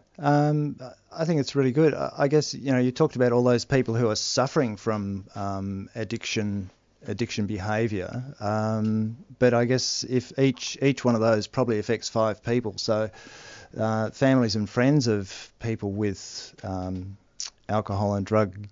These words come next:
drug and food use problems, um, uh, it's really a quite a broad, uh, range of people. So I understand smart also covers family and friends.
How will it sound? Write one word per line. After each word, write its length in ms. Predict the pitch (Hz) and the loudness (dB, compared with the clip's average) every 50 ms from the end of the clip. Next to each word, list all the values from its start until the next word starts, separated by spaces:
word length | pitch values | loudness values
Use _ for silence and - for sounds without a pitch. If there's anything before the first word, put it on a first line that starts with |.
| _ _ _ _ _ _ _ _ _ _ _ _ _ _ _ - | _ _ _ _ _ _ _ _ _ _ _ _ _ _ _ -10
drug 280 | - - 113 110 110 104 | -2 2 2 2 4 2
and 120 | 98 95 | 0 -2
food 300 | 98 - 127 127 123 107 | 0 2 2 2 4 2
use 200 | 110 107 101 - | 0 -4 -4 -6
problems, 480 | - - 123 123 113 101 90 92 - - - - - - - - - - - _ _ - | -2 2 2 2 2 0 -4 -4 -10 -12 -14 -20 -20 -20 -20 -20 -20 -20 -20 _ _ -4
um, 540 | 110 110 110 110 113 113 110 113 117 - - | -2 -2 0 0 0 0 0 0 0 -2 -4
uh, 140 | 123 127 - - | -10 -12 -12 -10
it's 460 | 147 147 127 - - 143 127 - - | -10 -10 -10 -4 -4 -4 -4 2 2
really 200 | 160 165 151 127 | 4 4 6 4
a 40 | 120 | 2
quite 360 | - - - 131 123 120 - _ _ _ - | 0 2 2 4 4 2 -2 _ _ _ -8
a 80 | 110 | -8
broad, 580 | 98 101 - 117 120 123 127 127 120 107 98 92 - _ _ _ _ _ - | -8 -4 0 2 4 4 4 4 4 0 -2 -12 -16 _ _ _ _ _ -8
uh, 360 | 107 104 101 101 101 104 104 107 | -6 -6 -4 -4 -4 -6 -6 -2
range 380 | 113 110 117 120 120 110 - | 0 0 2 2 2 0 0
of 140 | 104 90 _ | -4 -6 _
people. 500 | - 127 135 127 - 92 92 107 135 143 _ _ _ _ - - - - _ - | 0 0 0 2 0 -4 -6 -6 -10 -14 _ _ _ _ -20 -20 -20 -20 _ -12
So 520 | - - 147 139 135 135 139 139 143 143 | 0 4 6 6 8 8 6 6 4 2
I 160 | - 151 147 170 | 2 2 2 2
understand 420 | 180 160 - - 147 135 127 120 | 2 2 2 4 4 4 4 2
smart 360 | - - - 123 123 127 127 | 2 2 2 4 4 2 2
also 340 | 127 131 123 117 - 123 117 | 0 -2 -2 0 2 0 0
covers 640 | 110 - - 117 113 123 123 120 107 - - - - _ | 0 -2 -2 0 2 2 0 0 -2 -6 -10 -12 -14 _
family 340 | - 123 123 120 120 117 | -2 0 2 2 2 2
and 100 | 113 107 | 0 -2
friends. 420 | - 117 110 120 175 196 - - | -2 -4 -4 -4 -6 -8 -10 -12